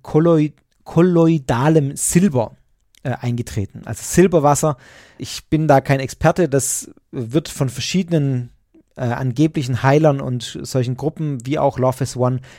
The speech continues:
als Corona-Heilmittel zum Beispiel auch propagiert. Also das scheint in diese, äh, in diese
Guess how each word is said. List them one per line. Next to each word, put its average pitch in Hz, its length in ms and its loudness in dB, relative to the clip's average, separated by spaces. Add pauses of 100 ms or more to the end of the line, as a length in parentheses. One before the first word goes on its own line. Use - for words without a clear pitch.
als 131 320 2
Corona-Heilmittel 127 880 2
zum - 160 -8
Beispiel 110 300 -4
auch - 160 -8
propagiert. - 640 -10 (400)
Also 117 180 -4
das 123 220 -2
scheint 139 200 4
in 139 100 -2
diese, 127 200 0
äh, - 600 0
in - 260 -10
diese 120 480 -2